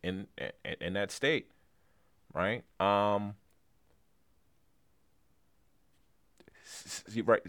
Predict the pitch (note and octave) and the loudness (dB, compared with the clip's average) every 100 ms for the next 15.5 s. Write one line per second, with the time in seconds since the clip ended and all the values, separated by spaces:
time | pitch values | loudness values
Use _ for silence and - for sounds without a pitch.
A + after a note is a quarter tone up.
0 | - G#2+ G#2+ G2+ - D#3 D3 B2+ G#2 F#2+ | 6 8 10 6 4 6 6 6 2 0
1 | - A2+ A#2 A#2+ A2 - C3 B2+ F2 - | -2 -2 0 0 2 4 2 2 -4 -4
2 | - G#2 G2 - - B2+ A2 F#2+ F#2 F#2 | -2 -2 -2 -8 -2 2 2 2 -2 -4
3 | F#2 E2+ - F#2 - G2+ F#2+ F2 G2 G2 | -4 -8 -10 -10 -2 2 2 0 -2 0
4 | A#2+ G2+ F2 - - G2+ - G2 F2 - | 2 0 -2 -4 2 2 2 -6 -6 -6
5 | G2+ F#2+ - F2 G#2 G2 F#2 - - A2+ | -4 -4 -6 -2 -2 -2 -8 -8 -6 -4
6 | F#2+ E2 F2 - F2+ F2+ E2 E2 - - | -4 -4 -6 -2 -2 -2 -2 -2 -4 -12
7 | - _ _ - - _ _ _ _ _ | -20 _ _ -20 -20 _ _ _ _ _
8 | _ _ _ - A2 A2 G2+ A2+ A2 A2 | _ _ _ -2 0 2 0 0 0 -4
9 | - _ _ G#2 G#2+ A2 G2+ - C3+ A2+ | -12 _ _ -2 2 4 2 4 6 6
10 | D#2+ - - F#2 A#2 - B2 G#2+ A2 - | 4 -6 -18 -6 -4 0 0 0 -4 -2
11 | A2 A2 A#2 G#2 - - - _ _ _ | -4 0 0 0 -4 -20 -20 _ _ _
12 | _ - A2 - A2+ A2+ - A#2 A2 G#2 | _ -4 -4 -4 -8 -8 -6 -8 -8 -2
13 | G#2+ F2+ - F#2+ E2+ E2+ D#2+ - E2 D#2 | 0 -2 -4 -6 -4 -4 -4 -2 0 0
14 | - E2 D2+ - - D2+ - - C#2+ - | 0 0 0 0 -4 -4 -8 -2 -2 -2
15 | D2+ D2+ C#2 - | -4 -4 -6 -16